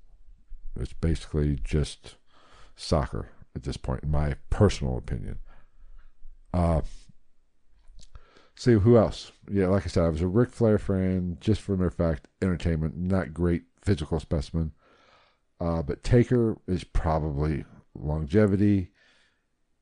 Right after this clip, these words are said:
great gimmick. And, you know, Stone Cold was a great gimmick. Probably the most popular of all time.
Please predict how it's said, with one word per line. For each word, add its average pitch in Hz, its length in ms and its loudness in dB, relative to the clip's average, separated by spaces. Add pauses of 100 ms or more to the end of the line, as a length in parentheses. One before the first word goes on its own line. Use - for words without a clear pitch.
(160)
great 98 420 2
gimmick. 90 480 0 (720)
And, 233 220 -6
you 220 80 -2
know, 202 120 0
Stone 160 360 0
Cold 151 240 4
was 127 140 2
a 101 40 -2
great 110 260 2
gimmick. 101 360 2 (2000)
Probably 98 460 4 (180)
the 98 80 0
most 92 260 0
popular 90 460 4
of 69 100 -2
all 67 140 0
time. 73 460 -2